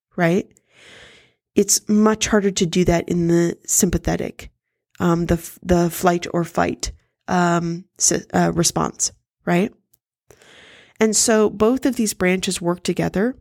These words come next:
and in response to safety and danger. So what that means is that we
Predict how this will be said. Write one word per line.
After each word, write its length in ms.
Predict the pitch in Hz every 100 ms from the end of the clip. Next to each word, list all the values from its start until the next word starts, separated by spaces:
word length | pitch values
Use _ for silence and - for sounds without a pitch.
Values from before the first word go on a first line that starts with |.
| _ _ - -
and 280 | 185 180 175
in 160 | 185 190
response 540 | 214 - 180 175 170
to 160 | - 180
safety 360 | - 160 - 165
and 100 | 165
danger. 480 | 165 170 - - - _ _ _ - - - - - -
So 800 | - 226 202 202 196 202 196 - _
what 200 | 190 226
that 160 | 226 208
means 340 | 180 175 175
is 140 | 180 165
that 180 | 175
we 120 | 180